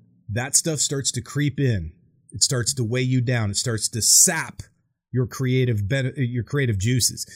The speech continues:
It sa-, it starts to draw, drain you of not just your, your, your energy, but your life force, your best qualities, your talents, your skills, your experience,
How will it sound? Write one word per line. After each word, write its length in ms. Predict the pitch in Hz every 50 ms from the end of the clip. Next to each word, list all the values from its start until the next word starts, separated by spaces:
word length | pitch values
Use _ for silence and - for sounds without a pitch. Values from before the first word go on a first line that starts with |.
| - - - - - 131
It 160 | 143 147 135
sa-, 300 | - - 156 147 156 156 -
it 60 | - 123
starts 300 | - - 160 151 - -
to 100 | - 127
draw, 560 | 107 110 107 - 123 127 127 147 156 165 165
drain 480 | - 127 101 120 127 147 196 214 202 165
you 240 | 131 117 117 117 -
of 180 | 120 117 110 107
not 220 | 127 151 185 170
just 240 | - 160 139 - -
your, 180 | 127 113 92 92 98 - _ _ _
your, 360 | - 143 120 117 110 104 98 - - - - - _ -
your 140 | 104 117 -
energy, 440 | 135 160 202 202 143 113 104 113 101
but 200 | 101 120 - -
your 140 | 147 143
life 300 | 127 117 135 156 190 190
force, 720 | - - - - 208 208 - - - - - - - - - _ _ _ _ _ _ -
your 140 | 120 135 135
best 380 | 95 - - 170 165 165 -
qualities, 800 | - - - 170 165 175 175 135 104 82 57 - - - - - _ _ _ _
your 160 | - 117 -
talents, 640 | - - - - 170 175 185 175 131 104 95 - 113
your 80 | 98
skills, 500 | - - - - 175 190 175 139 107 92
your 140 | 110 107 104
experience, 640 | - - - - - 185 185 175 143 107 87 -